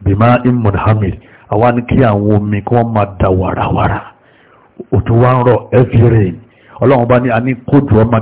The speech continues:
da wàràwàrà. Wa fajjarna al-ard. A tún wá sọ fún ilẹ̀ náà pé, "Ibà wa la dáwọ́ ọlẹ̀. Ọya, gbogbo omi tó wà nínú rẹ̀ pátá, ọya, bì jáde." Faltaqal ma'a uyunaha.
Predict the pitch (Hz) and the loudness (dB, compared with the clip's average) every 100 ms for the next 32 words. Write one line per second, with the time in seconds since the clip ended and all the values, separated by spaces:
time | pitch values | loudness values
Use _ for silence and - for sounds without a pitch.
0 | - 101 90 90 92 90 87 87 - - | -2 -2 0 0 -2 -2 -2 -6 -12 -20
1 | _ _ _ _ - 127 110 - 135 117 | _ _ _ _ 0 0 -2 -2 2 2
2 | 113 107 - 147 - - _ _ - 117 | 2 0 2 0 -2 -12 _ _ -6 -4
3 | 135 135 127 - 117 - 123 131 123 - | 2 2 2 0 -2 0 -2 -2 -4 -14
4 | - _ - 120 107 101 131 107 - 101 | -20 _ -2 0 0 0 0 -2 -4 -4
5 | 117 131 123 107 101 - 113 107 98 98 | -2 2 2 2 0 0 2 4 2 0
6 | 87 - _ _ - - 127 127 123 113 | -6 -10 _ _ -10 0 2 2 0 0
7 | 120 123 123 123 139 156 117 127 139 117 | 0 4 2 2 2 2 2 2 2 2
8 | 104 - 123 - 113 - _ - 113 117 | 0 -2 -4 -4 -4 -8 _ -2 0 0
9 | - - - 107 - - - _ _ _ | 0 -2 0 -2 0 -4 -8 _ _ _
10 | _ _ _ _ - 123 117 110 - 110 | _ _ _ _ -4 -2 0 -4 0 -2
11 | 104 131 - - - _ _ _ _ _ | 0 0 -2 -8 -20 _ _ _ _ _
12 | _ _ _ _ _ - 107 127 156 156 | _ _ _ _ _ -2 2 4 4 4
13 | 127 107 - | 2 0 -4